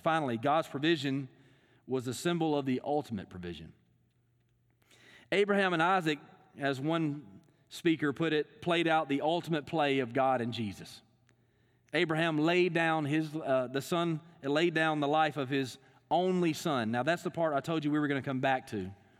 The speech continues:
He laid down the life of his only son, and maybe if you Bible scholars are out there already thinking, "He didn't have just one son," and you are correct. John three sixteen says,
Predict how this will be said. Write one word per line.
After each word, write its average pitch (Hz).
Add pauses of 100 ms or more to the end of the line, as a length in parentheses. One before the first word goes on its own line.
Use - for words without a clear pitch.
(540)
He 139
laid 170
down 180
the 160
life 156
of 143
his 131
only 165
son, 147
and 127
maybe 165
if 147
you 160
Bible 160
scholars 151
are 151
out 147
there 143
already 143
thinking, 139
"He 143
didn't 170
have 139 (160)
just 123
one 117
son," 82 (520)
and 98
you 110
are 107
correct. 120 (1120)
John 175
three 185
sixteen 202
says, 143